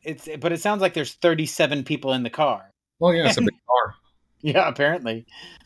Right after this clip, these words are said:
Speaker 1: <laughs> I, I, I might check that out eventually. But I want to talk about number seventeen, Mark. Tell me what number seventeen is.
Speaker 2: Okay, this is, um, the wonderful, uh, movie,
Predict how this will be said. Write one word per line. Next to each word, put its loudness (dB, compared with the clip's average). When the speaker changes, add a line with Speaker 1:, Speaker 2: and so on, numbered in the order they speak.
Speaker 1:
<laughs> -
I, 2
I, -2
I -2
might -2
check -8
that 2
out -2
eventually. -12
But -2
I 4
want -2
to -14
talk -4
about -4
number -6
seventeen, -2
Mark. -2
Tell 0
me 2
what 0
number 2
seventeen 0
is. -14
Speaker 2:
Okay, 0
this -2
is, 0
um, 0
the -2
wonderful, 0
uh, 2
movie, 0